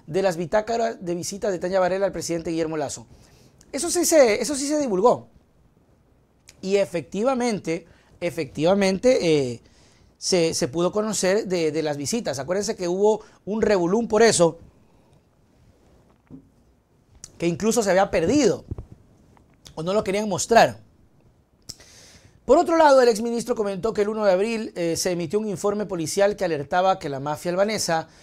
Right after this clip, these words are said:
habría planificado un atentado para asesinar a los oficiales que investigaron el caso León de Troya.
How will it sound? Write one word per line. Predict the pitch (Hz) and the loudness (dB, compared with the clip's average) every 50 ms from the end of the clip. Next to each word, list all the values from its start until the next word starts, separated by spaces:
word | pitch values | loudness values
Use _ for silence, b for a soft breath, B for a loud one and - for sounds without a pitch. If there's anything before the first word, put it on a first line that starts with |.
| b b b b b b | b b b b b b
habría | - 165 170 202 240 269 262 | 0 0 0 2 2 0 0
planificado | 269 240 220 208 156 165 165 214 208 220 226 | 0 -2 -4 -4 -6 -6 -2 0 0 0 0
un | 220 | -2
atentado | 208 - 175 160 143 190 190 202 196 180 | -4 -6 -6 -6 -2 0 2 2 2 0
para | 190 170 147 | -2 -4 -4
asesinar | 131 139 123 151 151 165 180 | -6 -8 -8 -8 -4 -2 -2
a | 190 | -2
los | 185 175 151 | -2 -4 -4
oficiales | 165 135 143 131 - 170 165 175 285 - | -6 -8 -8 -6 -4 -2 -2 -2 -4 -6
que | - 170 | -8 -8
investigaron | 151 147 - - 143 147 175 202 220 196 | -8 -8 -8 -6 -4 -2 -2 -2 -2 -4
el | 165 - | -4 -4
caso | - 165 156 - - 151 | -4 -4 -4 -4 -4 -4
León | 139 135 127 123 | -4 -6 -6 -8
de | 127 117 | -12 -8
Troya. | - 214 220 196 143 139 110 95 | -4 -2 -2 -2 -2 -4 -8 -10